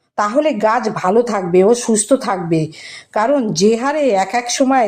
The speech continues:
তাপমাত্রা বৃদ্ধি পাচ্ছে, তাতে গাছে প্রচণ্ড ক্ষতি হয়ে যাচ্ছে। এই কম্পোস্ট দেওয়ার পর আমি যে খাবারটা প্রয়োগ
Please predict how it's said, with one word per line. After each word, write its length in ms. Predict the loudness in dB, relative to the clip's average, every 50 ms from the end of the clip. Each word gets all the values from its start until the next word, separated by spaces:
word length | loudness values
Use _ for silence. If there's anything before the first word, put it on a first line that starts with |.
| 0 -2
তাপমাত্রা 480 | -4 -4 -2 -2 -2 -2 0 0 -2 -2
বৃদ্ধি 380 | 0 0 -2 -2 2 0 0 2
পাচ্ছে, 400 | 2 0 0 0 0 2 2 2 2 0 -6 -14 -18 -12 _
তাতে 280 | -4 -4 -2 0 2 0 0 2 0
গাছে 380 | 0 0 0 -2 0 2 2 4 4 2 0 -2 0
প্রচণ্ড 440 | 0 0 2 4 4 4 4 4 4 2
ক্ষতি 340 | 2 2 0 2 2 2 2
হয়ে 220 | 4 4 4 4 4 2
যাচ্ছে। 360 | 0 0 0 -2 -2 0 0 0 0 -4 -8 _ _ _ _ _ _ _ _ -20 -20 -8 0 2 4 4
এই 100 | 4 4 2 2
কম্পোস্ট 540 | 2 2 2 0 0 2 2 2 2 2 0 -2 0 2 4
দেওয়ার 280 | 4 4 4 2 2 2 2
পর 200 | 2 4 4 4 2 0 0 0
আমি 160 | 0 0 0 0 2 4
যে 100 | 4 4 2 2
খাবারটা 380 | -2 0 0 0 0 2 0 0
প্রয়োগ 320 | 2 4 4 6 6 4